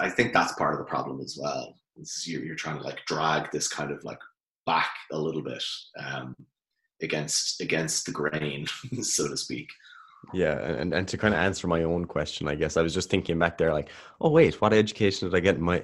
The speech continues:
Speaker 2: when I studied physiotherapy?" And, and in my physio degree, actually, thinking back, it probably was actually more along the lines of, of what, what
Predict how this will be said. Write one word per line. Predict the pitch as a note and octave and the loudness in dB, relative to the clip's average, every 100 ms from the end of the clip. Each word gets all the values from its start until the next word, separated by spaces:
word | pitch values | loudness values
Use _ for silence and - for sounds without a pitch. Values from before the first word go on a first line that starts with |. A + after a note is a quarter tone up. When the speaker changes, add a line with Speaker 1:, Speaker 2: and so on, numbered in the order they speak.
| E2+ E2 | 0 2
Speaker 2:
when | F2 | 2
I | E2+ | 4
studied | - F2 D#2+ | 4 2 4
physiotherapy?" | F#2 D#2+ D2+ E2 E2+ E2 - - | 2 2 2 6 4 4 0 2
And, | G2+ | 6
and | G2+ | 8
in | A#2 | 8
my | A#2+ | 8
physio | - A#2+ A#2+ G#2 | 8 4 6 4
degree, | F2+ E2+ E2+ | 4 4 4
actually, | G2+ - D#2 | 4 0 -4
thinking | - F2 E2 | -2 -2 2
back, | G#2+ G#2+ - - - - | 4 4 0 -20 -18 -6
it | A2 | 2
probably | D3 E3 A2 F2+ | 4 4 4 4
was | F#2+ D3 F2 | 6 6 6
actually | D#2+ - F2+ | 2 0 2
more | F2 E2+ | 4 6
along | E2 E2+ D#2+ | 4 4 2
the | |
lines | E2+ D#2+ D#2+ | 2 2 2
of, | D#2+ C#2 | -2 -2
of | E2 | -4
what, | - E2 - - | 0 0 -2 -8
what | E2 D#2 | -2 -2